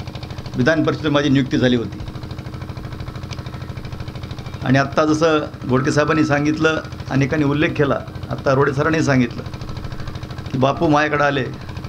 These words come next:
आणि त्याच्या आधी आले होते तेव्हाच माझ्याकडे letter pad तयार नव्हतं, आणि letter pad आला आणि बापू आले, म्हणजे पहिलं पत्र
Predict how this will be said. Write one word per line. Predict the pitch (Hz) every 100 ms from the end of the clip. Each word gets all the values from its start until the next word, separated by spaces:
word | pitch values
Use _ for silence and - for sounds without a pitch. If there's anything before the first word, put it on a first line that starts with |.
| -
आणि | 139 139 131 - - - - - -
त्याच्या | 135 143
आधी | 143 175
आले | 165
होते | 170
तेव्हाच | 147 160 156
माझ्याकडे | 147 143 147
letter | 139 143 143
pad | 143 127
तयार | 135 127
नव्हतं, | 117 - - - - - - - - - - - - - - - - 127
आणि | 127
letter | 143 151
pad | 156 156
आला | 151 160
आणि | 175
बापू | 151 151 139
आले, | 139
म्हणजे | 139 147
पहिलं | 123 151 175
पत्र | 175 165 180